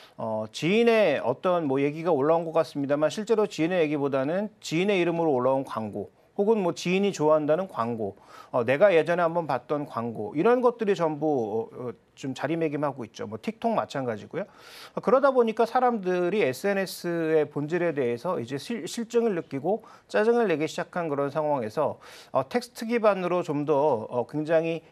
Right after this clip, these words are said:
예, 미니멀하게, 그렇지만 또 글자 수는 예전보다 좀 확대돼서, 어, 실릴 수 있다는 점에서 사람들이 여기에 흥분하고 있는 점입니다.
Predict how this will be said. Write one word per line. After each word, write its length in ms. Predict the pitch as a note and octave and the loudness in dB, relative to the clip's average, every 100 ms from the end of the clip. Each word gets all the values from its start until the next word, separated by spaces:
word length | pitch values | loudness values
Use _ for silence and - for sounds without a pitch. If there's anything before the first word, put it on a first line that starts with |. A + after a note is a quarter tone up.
| - | -8
예, 160 | C3 | -6
미니멀하게, 800 | A#2+ C#3+ G3+ F#3+ D#3 B2 A2+ D#3 - | -4 0 2 4 2 2 -2 -4 -6
그렇지만 560 | - D3 D3 - D#3 D3+ | -4 -2 -2 -2 0 0
또 80 | D3+ | -2
글자 380 | - D3+ G3 | -4 -2 0
수는 320 | F#3+ F3+ E3+ C3+ | 0 -2 -2 -2
예전보다 540 | B2 E3 D#3 E3 D#3 | -2 -2 -2 -2 -2
좀 140 | E3+ D3+ | -2 -2
확대돼서, 680 | G#3 G#3+ G#3 F3+ E3+ D#3 C#3+ - - - | -2 -2 -2 -2 0 0 -2 -12 -20 -12
어, 280 | C3 A#2+ A#2 | -8 -6 -6
실릴 380 | B2 G#3+ A3 G#3+ | -8 -6 -4 -4
수 180 | - F#3 | -4 -4
있다는 720 | C#3+ _ - F#3+ F#3 F#3+ F3+ | -6 _ 2 4 4 0 0
점에서 400 | E3 D3+ D#3 A3 | 0 0 0 -2
사람들이 460 | G#3+ A#3 G#3 G3+ | 0 2 2 0
여기에 440 | D#3 B2+ D3+ D3+ A2+ - _ | 0 0 2 2 0 -4 _
흥분하고 460 | - B3 A#3+ A3 E3+ | -8 0 2 2 0
있는 180 | A#2 A2 | -4 -8
점입니다. 420 | A2 G2+ G2 | -12 -12 -14